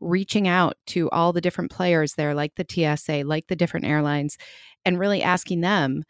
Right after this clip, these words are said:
for their input and advice and making sure that they're in sync with them. And I, you know, would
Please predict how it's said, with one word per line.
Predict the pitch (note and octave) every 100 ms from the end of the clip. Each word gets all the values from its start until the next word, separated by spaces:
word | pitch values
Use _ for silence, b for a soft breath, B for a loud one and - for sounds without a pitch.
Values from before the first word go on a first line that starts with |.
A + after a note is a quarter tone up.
| _ _
for | - -
their | E3+ F#3 F#3+
input | F3 E3+ E3+ D3+ -
and | D#3+
advice | D3+ D3+ D3 D3 - -
and | D#3+
making | D#3 D#3 D#3
sure | -
that | D3+ D3+
they're | D3+ C#3+ D3 _ _ _ _ _
in | - F3+
sync | - F#3+ F3+
with | D#3 D3+
them. | - - E3+ _ _ _ _
And | E3+ E3 D#3+ D#3 -
I, | F3+ E3+ E3 D#3+ - - _
you | - E3
know, | D#3
would | D3 C3 E3+